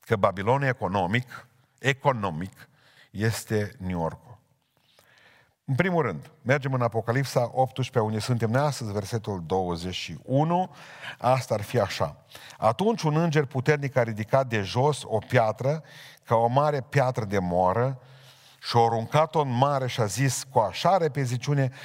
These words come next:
va fi aruncat Babilonul, cetatea cea mare,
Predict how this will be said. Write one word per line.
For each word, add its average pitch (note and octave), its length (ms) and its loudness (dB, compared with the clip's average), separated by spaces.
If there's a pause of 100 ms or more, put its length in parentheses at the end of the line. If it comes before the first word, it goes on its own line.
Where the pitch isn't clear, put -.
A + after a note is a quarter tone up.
(160)
va A2+ 120 4
fi C#3+ 160 0
aruncat B2+ 460 2
Babilonul, G#2+ 580 0
cetatea A#2 460 0
cea G#2+ 180 -2
mare, A2 420 0